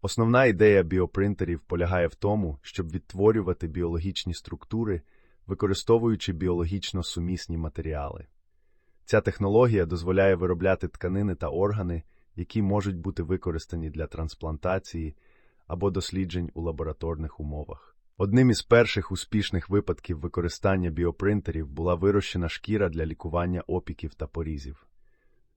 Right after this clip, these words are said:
Цей прорив відкрив нові можливості для використання біопринтерів у медицині.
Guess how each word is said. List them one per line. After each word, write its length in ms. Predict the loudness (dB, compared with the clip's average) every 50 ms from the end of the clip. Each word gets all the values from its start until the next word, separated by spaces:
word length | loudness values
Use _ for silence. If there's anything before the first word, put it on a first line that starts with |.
| _ _ -4
Цей 220 | 2 4 6 6 6
прорив 460 | 4 2 4 6 6 6 4 4 0
відкрив 420 | -4 -6 -4 -2 0 0 2 2
нові 240 | 2 2 2 2 2
можливості 680 | 4 2 2 2 2 2 2 2 0 -4 -4 -6 -8
для 160 | -4 -4 -4
використання 680 | -4 -4 -4 -6 -4 -4 -6 -4 -2 -2 -2 0 0 -2
біопринтерів 840 | -2 -2 -2 -4 -2 -2 -2 0 0 0 -2 -4 -6 -6 -8 -10 -10 -10
у 80 | -8
медицині. 680 | -6 -6 -6 -8 -10 -10 -10 -10 -8 -8 -8 -10 -12